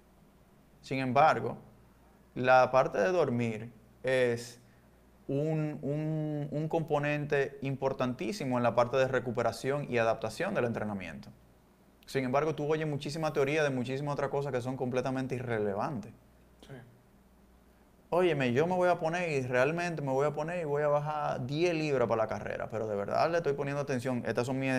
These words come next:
Speaker 1: mi, mis, mi estrategia concreta.
Speaker 2: Ujú.
Speaker 1: ¿Por qué? Porque si, eh, si, especialmente si es un evento con corrida, la, el desempeño, lo, hay cosas que yo digo, quien reduzca de peso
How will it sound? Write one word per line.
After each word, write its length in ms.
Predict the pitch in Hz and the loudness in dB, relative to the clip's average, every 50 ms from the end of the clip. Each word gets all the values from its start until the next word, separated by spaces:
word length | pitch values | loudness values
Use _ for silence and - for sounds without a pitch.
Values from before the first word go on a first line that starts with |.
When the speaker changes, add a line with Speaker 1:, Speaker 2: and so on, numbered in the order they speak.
| 131 - | 0 0
Speaker 1:
mi, 320 | 123 123 123 123 120 - | 0 0 0 0 0 0
mis, 340 | - 120 120 117 117 117 - - - | 0 0 0 0 -2 -4 -8 -8 -4
mi 160 | 127 120 120 | -2 0 0
estrategia 580 | 117 117 117 123 113 - 123 131 135 147 147 - | 0 0 -2 -4 0 2 4 4 4 2 0 0
concreta. 580 | 139 123 113 101 117 113 110 104 104 - - | 0 -2 -2 -2 -2 0 0 0 -2 -4 -8
Speaker 2:
Ujú. 400 | - - - - - 117 123 131 - - | -14 -16 -16 -16 -14 -14 -14 -16 -4 2
Speaker 1:
¿Por 180 | - 170 185 180 | 2 4 4 4
qué? 160 | 170 139 117 | 4 2 2
Porque 400 | 101 110 104 120 113 107 107 104 - - - - - - - - | 2 0 -2 0 0 0 -2 -4 -8 -18 -20 -20 -20 -20 -20 -20
si, 260 | - - - 127 - - | -12 -8 -8 -6 -6 -4
eh, 160 | - - - - | -6 -6 -6 -8
si, 220 | - - - - | -12 -14 -10 -4
especialmente 720 | - 123 113 - - 120 - - 127 156 175 208 202 185 | -2 -2 -2 0 -2 -2 0 2 0 0 0 0 -2 -2
si 80 | 165 185 | -2 -2
es 40 | 170 | -2
un 60 | 170 | -2
evento 260 | 160 156 160 165 165 | -2 -2 -2 -2 -2
con 140 | - 143 139 | -2 -2 -2
corrida, 440 | - 151 127 139 107 104 - - 247 - - - - _ _ _ _ _ _ _ _ _ - - - - _ _ - _ - - _ - _ _ _ _ _ - | -2 -2 -2 -2 -4 -4 -4 -6 -10 -12 -18 -20 -20 _ _ _ _ _ _ _ _ _ -20 -20 -20 -20 _ _ -20 _ -20 -20 _ -20 _ _ _ _ _ -4
la, 720 | 123 123 120 120 120 120 117 113 117 113 113 113 110 - - | 0 2 4 6 6 8 8 8 8 8 8 6 4 2 0
el 400 | 123 123 120 117 101 - - 120 | 0 0 0 0 -2 -4 -2 -2
desempeño, 680 | 127 120 - 131 123 117 117 - 156 160 139 123 120 113 | -2 0 0 0 -2 0 0 0 2 2 2 0 0 0
lo, 320 | 110 110 117 - - - | 0 0 0 0 2 2
hay 100 | 117 127 | 2 2
cosas 220 | - 156 156 165 151 | 2 0 -2 0 0
que 60 | 147 | 0
yo 80 | 139 | 2
digo, 240 | 127 117 110 104 104 - - - - - - - - - - - - - - - - - _ _ - - - _ _ _ _ - - - - | 0 0 0 -4 -6 -8 -12 -20 -20 -20 -20 -20 -20 -20 -20 -20 -20 -20 -20 -20 -20 -20 _ _ -20 -20 -20 _ _ _ _ -20 -14 -4 0
quien 360 | 165 165 160 160 160 156 143 | 2 2 2 0 -2 -6 -2
reduzca 600 | - 160 151 147 151 180 226 233 - - 143 170 | 2 4 4 6 6 4 2 0 0 2 4 4
de 80 | 180 170 | 6 6
peso 480 | 190 196 208 214 208 - - - - | 6 4 4 4 2 0 -6 -8 -10